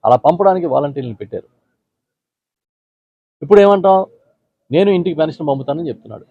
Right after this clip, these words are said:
ఇదే చంద్రబాబు నాయుడు గారు. "మే-, వాళ్ళు వస్తే ఇంటికి పెన్షన్ పంపిస్తామని" చెప్తున్నారు. మరి రెండు వేల పద్నాలుగు పంతొమ్మిది మధ్య మీరు ఇంటికి పెన్షన్ పంపుతానంటే వద్దన్నది ఎవరు?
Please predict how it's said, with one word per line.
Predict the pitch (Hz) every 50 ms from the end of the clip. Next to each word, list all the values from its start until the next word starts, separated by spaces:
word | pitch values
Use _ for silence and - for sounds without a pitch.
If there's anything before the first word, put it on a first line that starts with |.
| _ _ _ _ _ _ _ _ _ _ _ -
ఇదే | 113 165
చంద్రబాబు | 160 131 147 143 147 139 147 143 139
నాయుడు | 139 135 131 135
గారు. | 147 143 185 - _ _ _ _ _ _ _ _ _ -
"మే-, | 101 120 151 160
వాళ్ళు | - - 131 143 151
వస్తే | 143 - _ - 214 233 226 - - - _ _ -
ఇంటికి | 143 170 185 185 151
పెన్షన్ | - 143 147 143 - 143
పంపిస్తామని" | 131 117 117 120 110 - 127 135 147
చెప్తున్నారు. | 127 101 _ _ - - _ _ _ _ -
మరి | 156 143
రెండు | 143 151 180
వేల | 185 208 202 196
పద్నాలుగు | - - 160 151 160 180 175 175 170 165
పంతొమ్మిది | 165 - 151 147 151 147 147 143 127
మధ్య | 123 117 110 110 104 - _ _ _ _ _ _ _ _ _ -
మీరు | 113 110 104
ఇంటికి | 120 160 185 180 233 202
పెన్షన్ | - 180 170 170 - 180 160
పంపుతానంటే | 151 147 143 139 147 143 143 139 135 135 139 135 123 - _ _ _ _ _ _ _ - -
వద్దన్నది | 113 117 117 143 143 139 123 117
ఎవరు? | 104 101 101 101 98 92